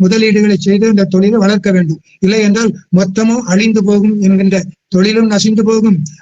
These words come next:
அந்த தொழிலுக்கு உரியவனும் நசிந்து போவான், அழிந்து போவான் என்பதை கு-, சுட்டி காட்டுகிறது. முயற்சியே சிறந்த முதலீடு.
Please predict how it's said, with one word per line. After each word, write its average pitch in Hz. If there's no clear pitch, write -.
அந்த 190
தொழிலுக்கு 214
உரியவனும் 226
நசிந்து 208
போவான், 202
அழிந்து 202
போவான் 202
என்பதை 196
கு-, 185
சுட்டி 202
காட்டுகிறது. 160
முயற்சியே 233
சிறந்த 214
முதலீடு. 185